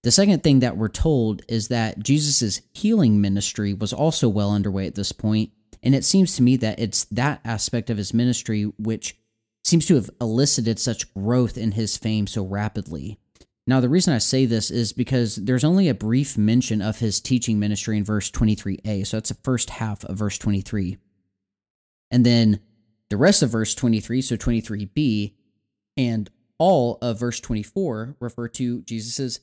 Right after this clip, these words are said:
healing ministry. Now, I'm not saying that one of these components of ministry was more important or more preeminent over the other.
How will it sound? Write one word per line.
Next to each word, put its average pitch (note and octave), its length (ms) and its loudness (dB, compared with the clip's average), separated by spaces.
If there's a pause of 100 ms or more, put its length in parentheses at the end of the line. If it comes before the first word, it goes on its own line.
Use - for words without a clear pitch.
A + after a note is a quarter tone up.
(180)
healing D#3+ 320 0
ministry. G2 440 -8 (1040)
Now, C#3 100 2
I'm C#3+ 60 4
not D#3+ 180 0
saying C#3+ 240 2
that A2+ 140 -2
one B2 180 2
of A#2+ 80 2
these B2 180 0
components A#2 720 -2 (340)
of A2 120 -4
ministry A#2+ 340 0
was G#2+ 380 -4
more A2+ 160 2
important C#3 340 0
or B2 60 2
more A2 260 0
preeminent B2 600 0
over A2+ 180 -4
the G#2 180 -4
other. G#2 360 -2